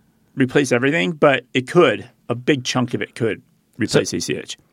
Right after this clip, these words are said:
Speaker 2: So
Speaker 1: So
Speaker 2: right now the banks run A C H, right? Or it's
Speaker 1: well,
Speaker 2: like
Speaker 1: so, so, so A C H is like all bank, and, but it's a level playing field. All banks get to participate in A C H.
Speaker 2: Mm-hmm.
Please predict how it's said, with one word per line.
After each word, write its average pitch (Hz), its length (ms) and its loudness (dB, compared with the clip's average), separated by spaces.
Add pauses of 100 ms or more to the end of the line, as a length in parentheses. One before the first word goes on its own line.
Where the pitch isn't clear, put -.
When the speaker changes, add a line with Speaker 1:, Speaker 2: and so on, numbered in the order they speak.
(540)
Speaker 2:
So 165 100 0
Speaker 1:
So - 20 8
Speaker 2:
right 185 100 6
now 185 120 4
the 135 100 2
banks 143 320 0
run 95 140 0
A 82 100 0
C 87 200 -4
H, 65 260 -4
right? 82 220 0 (160)
Or 90 360 0
it's - 80 2
Speaker 1:
well, 180 120 6
Speaker 2:
like - 200 -2
Speaker 1:
so, 175 280 0
so, 165 340 2
so - 200 -2
A 233 140 4
C 208 180 2
H 175 220 4
is 147 120 -2
like 131 180 2 (100)
all 156 180 4
bank, 143 280 0
and, 180 240 -2
but 175 160 2
it's 135 120 -4
a 160 40 -4
level 190 260 4
playing 143 300 2
field. - 340 -4
All 165 220 2
banks 147 300 0
get 131 160 -4
to 127 80 -6
participate 120 540 -2
in 107 60 -8
A 101 80 -4
C - 200 -6
H. - 280 -16 (100)
Speaker 2:
Mm-hmm. 110 240 0